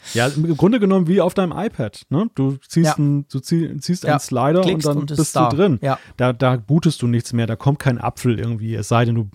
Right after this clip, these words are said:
Speaker 1: du
Speaker 2: Mhm.
Speaker 1: fährst es jedes Mal komplett runter <laughs> und fährst
Speaker 2: Ja.
Speaker 1: es wieder hoch. Aber ansonsten,
Speaker 2: Ja.
Speaker 1: wenn du es halt im Standby hast, dann ist es sofort da und das verspricht man uns jetzt auch für den Mac, ja.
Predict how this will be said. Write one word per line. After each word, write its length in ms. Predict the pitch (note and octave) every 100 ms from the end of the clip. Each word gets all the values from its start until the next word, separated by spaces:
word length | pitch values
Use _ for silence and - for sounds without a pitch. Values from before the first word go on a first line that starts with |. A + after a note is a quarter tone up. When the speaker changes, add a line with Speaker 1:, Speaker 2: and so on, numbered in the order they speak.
| -
Speaker 1:
du 80 |
Speaker 2:
Mhm. 60 | A#2
Speaker 1:
fährst 320 | A2+ B2+ -
es 80 | -
jedes 200 | B2+ A#2
Mal 120 | A#2 A2+
komplett 320 | A#2+ A2+ A#2
runter 340 | A2+ C3+ - G3+
<laughs> 40 |
und 100 | D3+
fährst 220 | - G3
Speaker 2:
Ja. 80 | C#3+
Speaker 1:
es 160 | C#3+ D3+
wieder 240 | D3 C3+
hoch. 280 | D3 D3+ - - - G3
Aber 200 | C3 C#3+
ansonsten, 520 | C#3 C3 D3+ - E3
Speaker 2:
Ja. 40 | D3
Speaker 1:
wenn 100 | C#3+
du 60 | C#3+
es 100 | C#3+
halt 120 | C3
im 60 | B2
Standby 460 | - B2+ C#3+ D3
hast, 300 | D3+ D#3 D3+
dann 120 | C#3+ C#3+
ist 100 | C3+
es 100 | C#3
sofort 360 | D3 - C#3+ D3+
da 140 | A#2
und 180 | G2 G#2 _
das 260 | G2+ - -
verspricht 520 | - A#2 - B2+ -
man 140 | B2+ A#2+
uns 140 | A#2+
jetzt 120 | C3
auch 100 | A#2
für 100 | A#2
den 140 | B2 B2
Mac, 300 | A#2 - _
ja. 160 | -